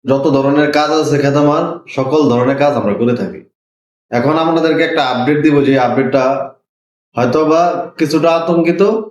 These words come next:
আবার আপনি যদি বুঝেন তাহলে আতঙ্কের কিছু নাই।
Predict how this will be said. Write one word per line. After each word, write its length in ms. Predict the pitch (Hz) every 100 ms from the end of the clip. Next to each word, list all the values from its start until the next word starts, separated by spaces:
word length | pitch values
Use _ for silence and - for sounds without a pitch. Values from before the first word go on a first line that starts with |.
| -
আবার 280 | 117 131 160 - - _ _ _ _ _ _ _ _ _ _ _ _ -
আপনি 240 | 110 131
যদি 200 | 127 131
বুঝেন 560 | 123 135 143 160 190 175
তাহলে 300 | 110 113 117
আতঙ্কের 360 | 117 120 113
কিছু 240 | 107 104 95
নাই। 140 | 85